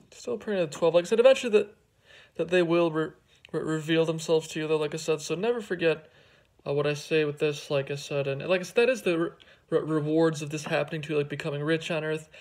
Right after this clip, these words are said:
Also in times, times of tribulation, like,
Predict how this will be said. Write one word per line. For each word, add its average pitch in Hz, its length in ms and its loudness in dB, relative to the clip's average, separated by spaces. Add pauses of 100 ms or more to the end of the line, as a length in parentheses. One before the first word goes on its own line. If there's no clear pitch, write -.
(180)
Also 190 260 4
in 170 100 -2
times, 160 440 -4
times 160 320 -4
of 147 80 -8
tribulation, 147 640 0
like, 135 360 -2